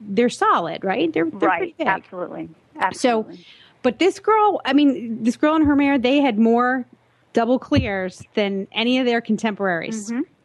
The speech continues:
Speaker 1: So
Speaker 2: Mm-hmm.
Speaker 1: for, what I found amazing was despite her size and, and her, her density, you know, I don't wanna
Speaker 2: Right.
Speaker 1: say fat or big, but she was a, a very
Speaker 2: Right.
Speaker 1: dense mare. She was able to carry herself so beautifully
Speaker 2: Absolutely.
Speaker 1: and so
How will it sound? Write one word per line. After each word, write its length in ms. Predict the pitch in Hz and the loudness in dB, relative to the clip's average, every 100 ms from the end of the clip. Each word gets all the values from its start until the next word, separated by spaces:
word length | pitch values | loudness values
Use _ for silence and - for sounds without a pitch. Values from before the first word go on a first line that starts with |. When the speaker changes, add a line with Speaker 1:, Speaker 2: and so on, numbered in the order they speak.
| _ - | _ -4
Speaker 1:
So 260 | 247 226 | 0 2
Speaker 2:
Mm-hmm. 140 | 208 240 - - | 0 -6 -8 -2
Speaker 1:
for, 300 | 240 233 - - 220 208 - | 0 0 -4 -12 -14 -14 -4
what 200 | 233 240 | -2 0
I 160 | 262 | -2
found 240 | - 285 254 | 0 0 0
amazing 320 | 233 226 220 | 0 0 0
was 180 | 202 202 | 0 0
despite 460 | 220 - 240 262 - | -4 -4 -4 -4 -4
her 140 | 226 | -6
size 400 | - 214 214 214 | -2 -2 -2 -2
and, 140 | 196 175 | -4 -4
and 180 | 190 185 _ _ _ - | -4 -4 _ _ _ -4
her, 320 | 226 196 - - | -2 0 -4 -8
her 160 | - | -4
density, 720 | 196 170 247 320 262 - - - _ _ - | -2 0 2 2 0 -4 -8 -20 _ _ -2
you 100 | 214 | 0
know, 200 | 190 180 | 0 0
I 60 | 202 | 2
don't 80 | 247 | 2
wanna 120 | 277 | 2
Speaker 2:
Right. 80 | 180 | 0
Speaker 1:
say 160 | 190 175 _ | -2 -4 _
fat 280 | 233 196 165 | -2 -2 -4
or 80 | 185 | -6
big, 340 | 170 233 170 | 0 0 0
but 220 | 170 170 - | -4 -8 -6
she 160 | - | -2
was 180 | 202 180 | 0 -2
a, 80 | - 185 | -6 -6
a 60 | 196 | -2
very 200 | 233 233 | 0 -2
Speaker 2:
Right. 100 | - | -2
Speaker 1:
dense 280 | 220 233 240 | -2 0 0
mare. 220 | 226 185 - - - _ | 0 -2 -12 -20 -20 _
She 340 | - - 294 311 | -6 0 2 4
was 180 | 269 226 | 2 2
able 240 | 240 226 | 2 2
to 100 | 202 | 0
carry 500 | - - 302 381 349 | -2 0 0 0 0
herself 640 | 240 170 - 170 151 - - | -2 -4 -6 -6 -6 -6 -10
so 260 | - 233 | -2 0
beautifully 600 | 233 214 240 240 180 165 151 | 2 4 4 2 0 -6 -6
Speaker 2:
Absolutely. 360 | 170 - 160 - _ 226 | -10 -12 -12 -14 _ -2
Speaker 1:
and 140 | 214 | 0
so 120 | 262 | 2